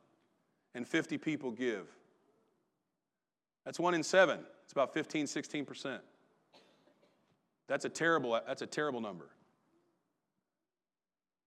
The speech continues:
One, two, three, four, five, six, seven. One, two, three, four, five, six, seven. One, two, three, four, five. Those twenty people, three people give. Now, it might be families.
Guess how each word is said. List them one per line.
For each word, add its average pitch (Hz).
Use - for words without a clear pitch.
One, 151
two, 139
three, 131
four, 123
five, 117
six, 113
seven. 101
One, 135
two, 127
three, 117
four, 110
five, 107
six, -
seven. 90
One, 117
two, 113
three, 107
four, 101
five. -
Those 143
twenty 160
people, 131
three 135
people 127
give. 113
Now, 254
it 233
might 175
be 135
families. 139